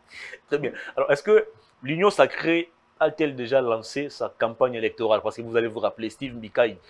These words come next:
euh, avait déjà commencé sa tournée à travers la, à travers les différentes provinces du pays, où, où il a lancé les Fronts Patriotiques deux mille vingt-trois. À un moment donné, on l'a demandé de stopper,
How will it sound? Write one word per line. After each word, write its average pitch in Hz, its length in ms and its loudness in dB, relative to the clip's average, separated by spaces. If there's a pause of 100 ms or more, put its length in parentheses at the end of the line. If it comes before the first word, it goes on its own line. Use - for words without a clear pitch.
(340)
euh, 107 180 -6
avait 110 220 2
déjà 117 240 2
commencé 131 840 -4
sa 113 160 -2
tournée 143 560 -6
à 110 120 0
travers 107 340 -6
la, 98 140 -4 (140)
à 98 80 -4
travers 113 240 -6
les 110 80 -8
différentes 101 340 -10
provinces 95 300 -16
du 98 100 -20
pays, 143 400 -10 (360)
où, 117 160 -10
où 117 360 -12
il 113 120 -4
a 113 80 6
lancé 110 400 -2
les 101 500 -6
Fronts 131 560 -8
Patriotiques 117 680 -8
deux 123 80 -6
mille 120 220 -14
vingt-trois. 143 600 4
À 135 60 -4
un - 20 -4
moment 113 240 -6
donné, 110 320 -10
on 107 120 -6
l'a 110 120 0
demandé 101 380 -10
de 98 140 -12
stopper, - 480 -8